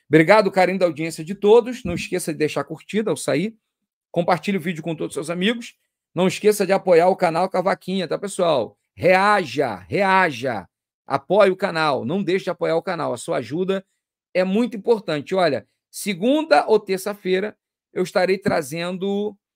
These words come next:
o relatório de todos os apoiadores do canal nos últimos quinze dias. E eu quero ver o teu nome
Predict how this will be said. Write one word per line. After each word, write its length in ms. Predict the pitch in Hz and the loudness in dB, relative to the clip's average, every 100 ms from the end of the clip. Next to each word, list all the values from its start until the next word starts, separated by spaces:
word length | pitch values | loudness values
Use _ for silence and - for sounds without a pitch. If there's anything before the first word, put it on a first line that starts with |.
| _ _ | _ _
o 80 | - | -4
relatório 580 | 165 190 185 170 180 180 | 0 0 0 0 0 -2
de 100 | 190 | -6
todos 520 | 196 202 214 196 180 | -4 4 4 4 -4
os 80 | 156 | -6
apoiadores 600 | 170 175 160 139 156 151 | -6 -2 -2 -2 -6 -6
do 80 | 156 | -6
canal 320 | 156 131 151 | -6 -6 -6
nos 180 | 151 135 | -8 -12
últimos 360 | 156 151 - | -14 -14 -14
quinze 340 | - 165 156 165 | -12 -12 -10 -12
dias. 520 | 101 156 135 95 - | -10 -8 -8 -8 -10
E 80 | 135 | -10
eu 100 | 127 | -8
quero 200 | 139 139 | -6 -6
ver 100 | 147 | -6
o 60 | |
teu 180 | 156 220 | -2 -2
nome 360 | 131 135 147 | -2 -4 -4